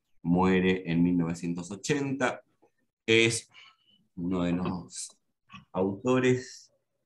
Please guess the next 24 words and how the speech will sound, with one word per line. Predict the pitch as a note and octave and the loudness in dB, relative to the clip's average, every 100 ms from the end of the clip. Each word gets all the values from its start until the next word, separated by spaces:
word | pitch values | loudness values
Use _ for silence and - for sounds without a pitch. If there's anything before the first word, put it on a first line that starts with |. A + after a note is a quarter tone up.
| _ _ _ _ _ _ _ _ F2+ | _ _ _ _ _ _ _ _ -6
escritores | - F#2+ G2 B2+ B2+ B2 B2 B2 - - | -4 -2 0 4 4 6 4 2 0 -8
más | G2 G#2 G#2+ G#2+ - | -4 0 0 -2 -6
prolíficos | G2+ F#2+ G#2+ C3 B2+ G2 F2+ F#2 | -6 -4 0 2 0 -4 -8 -8
del | G2 E2 | -6 -10
siglo | E2+ - E2+ F2+ G#2+ | -10 -10 -4 -2 -2
veinte, | A#2 A2 G2 F2+ E2+ | -2 -2 -4 -6 -6
podemos | D#2 D2+ C#2+ - | -6 -6 -8 -10
decir, | - - C4 G#3+ | -12 -8 -4 -2
¿no? | F#3+ F#3+ - _ _ _ | -4 -8 -10 _ _ _
Es | - - | -18 -10
alguien | D#2 F#2 F2+ | -6 -4 -2
que | F2+ | -4
escribió | F2 - E2+ F2+ G2 G#2 A#2+ - _ _ _ _ _ _ _ _ _ _ _ _ _ _ _ | -8 -6 -2 0 0 0 -2 -6 _ _ _ _ _ _ _ _ _ _ _ _ _ _ _
de | G2+ G2+ | -2 2
todo, | - E2+ C#2 - _ _ _ | 4 4 0 -6 _ _ _
¿no? | E2 F2 G2 E2+ | -6 -4 -4 -2
De | F2+ | -2
todo, | F#2 A#2 B2+ C3+ | 4 6 6 6
y | F2+ | 4
estamos | F2+ F2 E2 | 2 -2 -2
hablando | E2 F#2 | -2 -2
de | D2+ | -2
distintos | C#2 D#2 D2+ - | -4 -10 -10 -10
formatos. | - G2 F2+ - - | -8 -4 -2 -4 -10